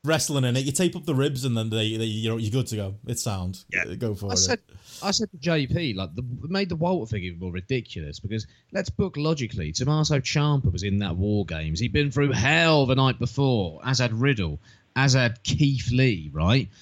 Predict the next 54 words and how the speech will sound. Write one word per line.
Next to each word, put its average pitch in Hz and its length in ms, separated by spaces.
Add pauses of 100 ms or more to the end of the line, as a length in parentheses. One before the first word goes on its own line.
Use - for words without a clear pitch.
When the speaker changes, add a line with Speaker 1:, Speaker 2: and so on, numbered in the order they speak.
(160)
Speaker 3:
So 147 360
you 190 200
could 185 140
easily 127 720
have, 110 220
say, 101 520 (220)
Ciampa 113 640 (140)
go 110 120
out 98 160
first, 95 720 (260)
and 131 120
you 123 60
could 123 100
have 113 80
him 113 80
sell 117 240
an 117 100
injury 113 480
from 95 140
the 92 80
night 95 240
before. 85 440 (220)
Whereas 117 180
Walter's 135 380
coming 127 200
in 120 100
fresh, 110 760
and - 80
he's 90 140
going 98 240
out 87 160
after 87 140
three 95 320
minutes 90 320
Speaker 2:
Mm. - 20
Speaker 3:
for 87 80
a - 20
weak 85 300
kick. 92 400 (200)
Speaker 1:
Mm. 98 120
Speaker 3:
It's, - 340 (180)
ah, 101 60
it 98 80
just 110 180
exposes 98 640
the 80 180 (880)
stupidity 151 1000
of 90 60
their 92 140
booking 85 420
Speaker 2:
Mm. 76 40
Speaker 3:
through 92 160
and 80 120
through. 87 360